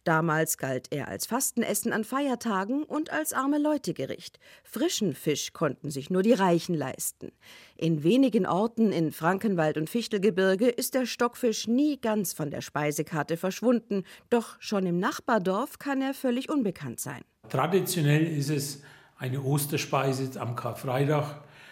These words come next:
Speaker 2: Und wenn halt Kinder oder andere vorher kommen, dann gibt's halt den Stockfisch vorher.
Speaker 1: Bevor sie im Kochtopf landen, müssen die gesägten Stockfischteile wieder schwimmen gehen. Im Frankenwald in purem Wasser,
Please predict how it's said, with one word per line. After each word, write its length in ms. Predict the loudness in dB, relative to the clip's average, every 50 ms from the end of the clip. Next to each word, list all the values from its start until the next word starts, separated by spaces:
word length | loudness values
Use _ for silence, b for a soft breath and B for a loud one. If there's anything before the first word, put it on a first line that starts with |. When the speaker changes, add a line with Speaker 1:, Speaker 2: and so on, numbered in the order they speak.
| B B B B B
Speaker 2:
Und 120 | -4 -2 0
wenn 180 | 2 2 2
halt 360 | 4 4 2 2 0 -2 -8 B B B B -14 -4
Kinder 360 | -2 0 2 4 4 4 4
oder 180 | 2 0 0 0
andere 360 | 2 2 4 4 4 4 2
vorher 400 | 0 2 2 4 4 4 2 0
kommen, 500 | 0 -2 -2 0 0 -2 -4 -6 -12 -16 -12 -8
dann 120 | -8 -6
gibt's 240 | -6 -6 -8 -6 -4
halt 140 | -2 -2 -2
den 120 | -2 -4
Stockfisch 560 | -4 -4 -6 -6 -6 -6 -8 -8 -8 -8 -10 -16 -18
vorher. 480 | -8 -6 -4 -4 -4 -6 -8 -10 -14 -18 -20 _ _ _ _ _ _ _
Speaker 1:
Bevor 440 | 0 0 0 0 0 2 4 4 4
sie 160 | 4 2 0
im 140 | 0 0 -2
Kochtopf 580 | -2 -4 -6 -6 -6 -4 -2 0 0 0 0 0
landen, 540 | 0 0 2 0 -2 -4 -4 -2 0 2 2
müssen 320 | 0 0 0 0 2 2
die 100 | 2 2
gesägten 540 | 2 2 2 4 4 2 2 0 -2 -6 -6
Stockfischteile 1000 | -6 0 0 0 0 0 -2 -2 -2 -2 -2 -4 -2 0 0 0 0 -2 0
wieder 240 | 0 0 0 0 -2
schwimmen 400 | -2 0 2 2 4 4 2 0
gehen. 280 | 0 -2 -4 -4 -6 -8 -12 _ _
Im 260 | -4 -2 -2 0 -2 -4
Frankenwald 680 | -2 0 0 0 2 2 2 2 4 4 4 4 2
in 180 | 2 -2 -2 -2
purem 400 | 0 2 2 4 4 2 2 0
Wasser, 440 | -2 -2 -2 -2 0 0 0 -2